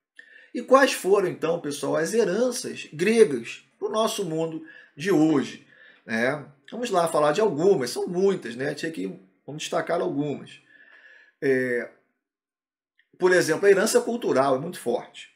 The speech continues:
Filosofia, artes, temos a herança científica também, né? A filosofia é uma invenção grega, temos uma influência monumental nas artes e a própria, a, a questão científica. E a filosofia surge também como um questionamento científico.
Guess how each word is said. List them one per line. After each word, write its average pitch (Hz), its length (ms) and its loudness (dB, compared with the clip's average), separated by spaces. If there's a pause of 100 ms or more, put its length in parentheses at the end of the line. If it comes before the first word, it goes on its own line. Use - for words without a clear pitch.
Filosofia, 127 840 0
artes, 143 760 -2 (240)
temos 151 240 -2
a 151 60 2
herança 143 360 0
científica 139 720 -10
também, 120 460 -12 (340)
né? 127 100 0
A 123 40 0
filosofia 135 720 0
é 147 140 8
uma 151 160 4
invenção 120 420 -6
grega, 123 420 -2 (300)
temos 143 240 -2
uma 147 120 -4
influência 143 440 -2
monumental 147 720 0
nas 113 240 -8
artes 127 480 -4 (180)
e 208 80 -2
a 208 60 2
própria, 202 420 0 (220)
a, 139 80 -2
a - 240 -6
questão 180 320 -4
científica. - 760 -8 (480)
E 135 160 -2
a - 60 0
filosofia 254 640 2
surge 220 320 0
também 175 280 -4
como 196 520 -4
um - 80 -18
questionamento 175 500 -6
científico. - 580 -6